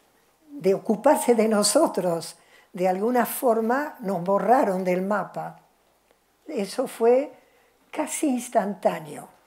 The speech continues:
Y eso sí se sintió. Eso sintió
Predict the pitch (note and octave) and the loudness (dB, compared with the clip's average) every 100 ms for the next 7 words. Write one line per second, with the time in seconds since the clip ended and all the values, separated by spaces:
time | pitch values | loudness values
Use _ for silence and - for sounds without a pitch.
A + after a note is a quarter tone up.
0 | _ - _ - A3 A#3+ - A#3+ - A#3 | _ -20 _ -2 2 2 2 -4 -2 -6
1 | - A3+ - G#3 F#3+ F3+ D#3+ - _ - | -2 -4 -2 -4 -2 -4 -4 -8 _ -20
2 | - - - _ _ F#3+ F#3+ G#3+ G#3+ G#3 | -20 -20 -20 _ _ -6 -4 -4 -4 -4
3 | G3 G3 G3 F#3+ G#3+ - | -4 -4 -2 0 0 -2